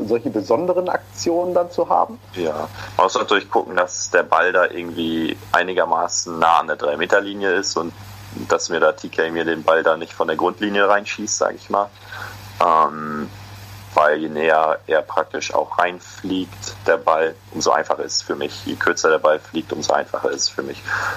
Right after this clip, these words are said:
Speaker 2: Ähm, und an sich ist der Ball aber schon schwieriger zu spielen, vor allem für Tyler, weil er jetzt kein, er ist schon ein sehr guter Zuspieler, aber von seiner Position definiert er, ist er eben kein Zuspieler.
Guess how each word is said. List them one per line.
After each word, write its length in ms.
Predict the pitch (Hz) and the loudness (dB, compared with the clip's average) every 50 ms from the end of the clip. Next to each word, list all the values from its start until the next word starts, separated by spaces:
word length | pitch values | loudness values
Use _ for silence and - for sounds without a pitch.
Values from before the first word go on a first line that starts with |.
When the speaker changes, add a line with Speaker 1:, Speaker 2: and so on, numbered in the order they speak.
| - - - - | -8 -12 -4 0
Speaker 2:
Ähm, 640 | 69 69 69 71 71 71 69 69 69 69 69 69 69 - - - - - - | 2 4 4 4 2 2 0 -2 -2 -2 -2 -4 -6 -8 -12 -16 -16 -6 -2
und 180 | - 76 76 - - - - - - - - | -2 -2 -2 -4 -10 -16 -12 -10 -10 -2 0
an 160 | - 78 78 | 0 0 0
sich 220 | - 98 98 - | 0 -2 0 0
ist 180 | 107 95 - - | 0 2 2 2
der 80 | 87 | 4
Ball 180 | 82 82 82 85 | 4 4 6 6
aber 180 | 82 78 78 - | 6 6 4 2
schon 260 | - - 95 95 95 | 0 -2 -4 -2 -2
schwieriger 460 | - - - 113 113 117 110 110 104 | -4 -4 -2 -2 -2 0 0 -2 -2
zu 140 | - - 85 | -2 -4 -4
spielen, 400 | - - 101 98 107 110 110 110 | -4 -4 -2 -2 -2 -2 -2 -2
vor 180 | - - - | -4 -4 -2
allem 100 | 69 87 | -2 -2
für 120 | - - 82 | -2 -4 -4
Tyler, 400 | - - 85 87 87 90 87 80 | 0 0 2 2 4 2 2 2
weil 180 | 82 80 78 | 0 0 2
er 120 | - 80 80 | 2 2 2
jetzt 300 | 78 78 76 - - - | 0 -2 -4 -6 -6 -4
kein, 360 | - 76 78 80 78 78 - - - - - - - - - - - - - - - - - | -4 -4 -4 -6 -10 -12 -12 -14 -14 -16 -16 -16 -16 -16 -16 -16 -16 -16 -18 -18 -14 -4 0
er 160 | 76 80 85 | 4 4 4
ist 140 | 82 - - | 4 2 2
schon 220 | - 113 113 107 | 2 2 2 2
ein 40 | 104 | 2
sehr 140 | 101 104 104 | 2 0 0
guter 280 | 107 113 98 98 104 | 0 0 0 0 0
Zuspieler, 600 | - - - 120 - - - - 117 123 117 - | 0 -2 -4 -2 -4 -4 -4 -2 0 2 2 2
aber 420 | - 92 90 90 90 90 90 90 - - - - - - - | 4 4 6 6 6 6 6 4 2 -2 -10 -20 -20 -8 -2
von 240 | - 95 90 90 | 0 0 0 2
seiner 240 | 87 90 85 85 82 | 0 0 0 0 -2
Position 560 | - - 95 90 92 90 - - 101 101 101 95 | -2 -4 -4 -4 -4 -4 -2 -2 0 0 0 -2
definiert 800 | 98 98 - 95 92 90 90 101 - - - 92 90 87 - - | -2 -4 -4 -4 -6 -6 -6 -10 -10 -6 -2 0 0 2 2 4
er, 240 | 82 85 82 80 - - | 4 4 4 2 0 -4
ist 140 | - - - | -4 -2 -2
er 60 | 69 | -2
eben 180 | 65 - 71 73 | -2 -4 -4 0
kein 240 | - 85 92 156 - | 2 2 2 2 0
Zuspieler. 540 | - - 262 - - - 294 - - - | -4 -6 -6 -6 -4 -4 -2 -2 -2 -2